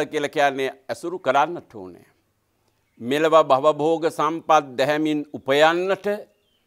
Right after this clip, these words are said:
තමා සතු වෙන භවභෝග සම්පත් දැහැමින් දියුණු කරගන්නට, එය මනා කළමනාකරණයක් මත ඉදිරියට ගෙන යන්නට, එවැගේම ඇති සම්පත් හදා බෙදාගෙන ජීවත් වෙන්නට,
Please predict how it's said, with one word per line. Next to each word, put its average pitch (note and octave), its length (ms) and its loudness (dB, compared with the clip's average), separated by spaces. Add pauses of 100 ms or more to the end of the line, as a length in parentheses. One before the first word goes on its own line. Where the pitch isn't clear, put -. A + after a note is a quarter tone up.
(480)
තමා G3+ 400 4
සතු E3 360 0
වෙන E3+ 220 0
භවභෝග D#3+ 640 0
සම්පත් D#3 580 0 (120)
දැහැමින් D#3 520 -2 (100)
දියුණු D#3 400 -6
කරගන්නට, A2+ 720 -4 (880)
එය E3 180 4
මනා F#3 480 2
කළමනාකරණයක් D#3+ 1400 0
මත C3+ 360 -2 (220)
ඉදිරියට D3+ 580 -4
ගෙන B2 220 -4
යන්නට, D3 540 -4 (920)
එවැගේම G3+ 480 2
ඇති D#3 540 -2
සම්පත් E3+ 720 -2
හදා D3+ 440 2
බෙදාගෙන D3+ 760 0
ජීවත් F#3 540 -2
වෙන්නට, F#2+ 440 -14